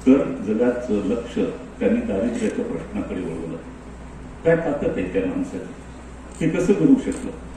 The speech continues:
कार्ल मार्क्स जगातल्या तीन चतुर्थांश राष्ट्रावरती त्यांच्या तत्वज्ञानाचा प्रभाव. मार्क्स कधी मरणारच नाही. हा एवढं कसं घडू, घडू शकलं?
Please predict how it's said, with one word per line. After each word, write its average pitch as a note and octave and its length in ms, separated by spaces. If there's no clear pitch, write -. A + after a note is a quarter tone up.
कार्ल A#2 220
मार्क्स G2+ 600
जगातल्या A#3 480
तीन D#3+ 420
चतुर्थांश D#3 800
राष्ट्रावरती - 840
त्यांच्या A2 420
तत्वज्ञानाचा G2 560
प्रभाव. F#2 480
मार्क्स C4+ 240
कधी C#4 160
मरणारच B3+ 560
नाही. - 140
हा D#3+ 80
एवढं E3 280
कसं - 300
घडू, C3 200
घडू G#2+ 320
शकलं? - 320